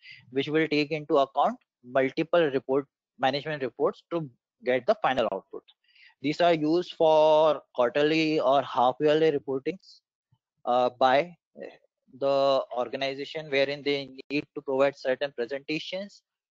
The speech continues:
to investors and all. Okay, so these kind of sample books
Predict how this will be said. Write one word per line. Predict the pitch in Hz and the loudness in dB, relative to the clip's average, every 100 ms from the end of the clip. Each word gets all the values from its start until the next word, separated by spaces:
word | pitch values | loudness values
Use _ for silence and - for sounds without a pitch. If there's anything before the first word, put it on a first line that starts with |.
| _ - | _ -6
to | 147 147 | 0 2
investors | 135 127 127 - 135 - | 0 0 -4 -4 -8 -6
and | 110 | -10
all. | 87 - _ _ _ - | -12 -18 _ _ _ -14
Okay, | 160 214 _ _ _ _ | -14 -14 _ _ _ _
so | 135 | -12
these | 131 147 | -8 -6
kind | - 147 147 | -2 -2 2
of | 151 | 0
sample | 147 123 139 139 | 0 -2 0 0
books | 135 143 - | -2 -6 -8